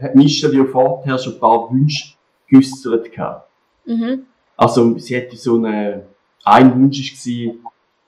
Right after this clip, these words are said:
Speaker 1: ihre Eltern hat mal so eine Winnie-Pooh-Decke gehabt.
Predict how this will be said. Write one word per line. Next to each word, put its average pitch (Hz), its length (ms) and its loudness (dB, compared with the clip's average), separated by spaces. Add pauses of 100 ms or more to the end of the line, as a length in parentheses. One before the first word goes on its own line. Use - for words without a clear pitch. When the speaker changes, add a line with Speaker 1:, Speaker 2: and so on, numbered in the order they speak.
(1040)
Speaker 1:
ihre 135 260 0
Eltern 143 400 0
hat 139 120 -8
mal 135 80 -6
so 131 100 -4
eine 117 160 -2
Winnie-Pooh-Decke 135 920 -4
gehabt. - 460 -10